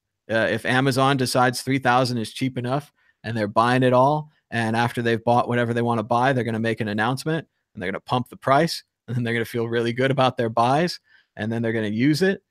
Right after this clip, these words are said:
Uh, that could turn the whole thing around. I don't have any information that that's gonna happen. I don't know if there's a reason for Amazon to change that. I have no problem buying things on Amazon right now.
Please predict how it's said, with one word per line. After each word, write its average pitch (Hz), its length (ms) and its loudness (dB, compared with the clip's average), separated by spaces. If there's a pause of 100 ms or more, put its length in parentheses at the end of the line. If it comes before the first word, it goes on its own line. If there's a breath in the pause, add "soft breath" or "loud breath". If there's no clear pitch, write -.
(340)
Uh, 107 280 -2
that 107 220 -2
could 175 140 -2
turn 175 180 0
the 151 80 0
whole 127 160 0
thing 107 220 -8
around. 110 280 -10 (140)
I 113 140 0
don't 127 180 0
have 127 100 4
any 127 120 0
information 120 500 -2
that 117 100 -6
that's 117 220 -2
gonna 117 160 -2 (140)
happen. 151 300 -2 (340)
I - 100 0
don't 123 140 -2
know 120 120 0
if 113 100 -4
there's 113 180 0
a 107 80 -2
reason 135 420 -2
for 143 160 -2 (160)
Amazon 139 380 0
to 123 100 -4
change 127 400 -4
that. 147 280 0
I 117 100 -4
have 123 240 -4
no 120 180 -2
problem 123 440 0
buying 120 300 0
things 123 240 -6
on 123 120 -4
Amazon 120 420 -2
right 127 180 0
now. 139 280 -2